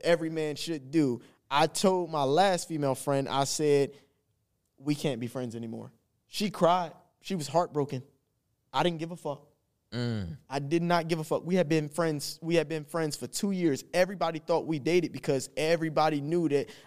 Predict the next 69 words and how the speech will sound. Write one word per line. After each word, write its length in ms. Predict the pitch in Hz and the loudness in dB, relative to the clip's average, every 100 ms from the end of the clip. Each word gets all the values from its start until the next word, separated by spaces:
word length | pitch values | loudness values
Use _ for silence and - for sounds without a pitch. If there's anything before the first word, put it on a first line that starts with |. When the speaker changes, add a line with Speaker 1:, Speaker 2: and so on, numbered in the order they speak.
| - | 0
Speaker 1:
I, 240 | 135 151 - - | 2 2 0 -6
like, 260 | - 139 139 | 0 0 0
um, 440 | 143 139 127 123 - | 0 2 2 -2 -6
a 140 | - 127 | -4 0
dude 340 | 117 165 151 | 2 2 2
told 320 | - 165 151 | 2 2 2
the 60 | 120 | -2
girl 200 | 127 156 | 4 4
that 80 | 143 | 4
I 80 | 131 | 0
currently 340 | - 190 147 | 0 -2 -2
deal 200 | 131 139 | 0 2
with, 200 | 135 127 - - _ 135 | 2 0 -4 -20 _ -2
"That 140 | 165 | 2
nigga 200 | 151 127 | 2 2
got 140 | 123 | -2
a 40 | 117 | 0
girl 220 | 127 131 | 2 4
every 200 | 135 151 | 4 2
week." 200 | 156 147 | -2 -4
He 120 | 135 | -4
told 180 | 143 147 | 0 2
her 60 | 139 | 2
that 120 | 127 | 0
when 100 | 131 | -2
I 40 | 127 | -2
was 120 | 117 | -4
in 80 | 110 | -2
college. 560 | 147 131 - - - _ _ - | -2 -2 -8 -16 -18 _ _ -10
He 80 | 160 | -2
told 180 | 185 170 | 2 2
her 60 | |
that 160 | 160 147 | 4 0
a 40 | |
couple 220 | - 170 170 | 0 -4 -4
weeks 200 | 175 139 | -10 -6
ago. 100 | 131 | -4
He 80 | 131 | 2
told 240 | 160 151 | 2 4
one 120 | 156 175 | 2 0
of 60 | |
the 60 | 170 | 2
girls 200 | 175 160 | 2 2
that 100 | 156 | 2
I 60 | 151 | 2
deal 200 | 165 165 | 2 -2
with 120 | 113 | -2
now. 120 | 156 | 4
Speaker 2:
Wait, 100 | 143 127 | 6 6
that's 100 | 135 | 6
no 100 | 131 | 6
longer 180 | 123 | 6
your 120 | 107 135 | 4 4
homie 200 | 110 90 | 4 4
though, 100 | 82 | 4
right? 180 | 95 - _ - | 2 0 _ -8
Speaker 1:
No, 160 | 156 156 | -2 -2
no, 140 | 147 | -2
no. 200 | 131 113 - | -6 -8 -4
Speaker 2:
Okay, 240 | 101 95 92 | -2 0 2
Speaker 1:
No, 140 | 139 | 2
Speaker 2:
good. 100 | 113 | 0
Speaker 1:
but 140 | 139 139 | 0 2
he 100 | 156 | 4
told 220 | 180 160 | 4 4
her, 60 | 143 | 2
he 120 | 170 | -6
was 100 | 143 | -4
like, 200 | 127 | -4